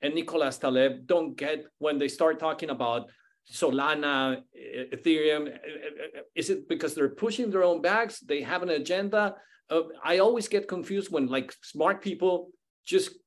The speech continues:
or smart people just can be wrong and that's it.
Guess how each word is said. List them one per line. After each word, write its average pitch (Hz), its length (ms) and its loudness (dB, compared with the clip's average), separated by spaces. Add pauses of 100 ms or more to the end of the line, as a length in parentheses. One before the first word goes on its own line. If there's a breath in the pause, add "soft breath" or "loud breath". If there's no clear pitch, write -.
(500)
or 196 220 6
smart 208 340 2
people 208 220 -2
just 170 220 -4
can 175 100 0
be 151 140 -4
wrong 147 260 2
and 120 100 -4
that's 123 240 -4
it. - 200 -4